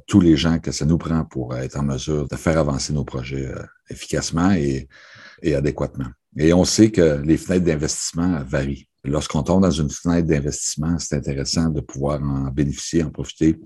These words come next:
rajeunir l'usine, faire les investissements pour, euh, placer l'usine dans une meilleure période pour sa pérennité, et cetera, et cetera. Donc,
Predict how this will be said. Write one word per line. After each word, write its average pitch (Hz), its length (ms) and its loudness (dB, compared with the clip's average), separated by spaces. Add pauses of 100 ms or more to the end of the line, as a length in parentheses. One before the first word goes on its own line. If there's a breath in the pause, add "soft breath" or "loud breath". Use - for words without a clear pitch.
(240)
rajeunir 82 420 4
l'usine, 87 640 2
faire 76 200 -4
les 78 160 0
investissements 80 680 -2 (380 soft breath)
pour, 73 240 -2
euh, 71 380 -2 (420)
placer 82 420 2
l'usine 80 460 2
dans 71 180 -4
une 69 220 -4
meilleure 76 260 -2
période 78 380 0
pour - 80 -10
sa 69 100 -4
pérennité, 80 540 0
et 73 80 -4
cetera, 73 360 -4
et 73 60 -6
cetera. 85 400 -6
Donc, 82 240 -4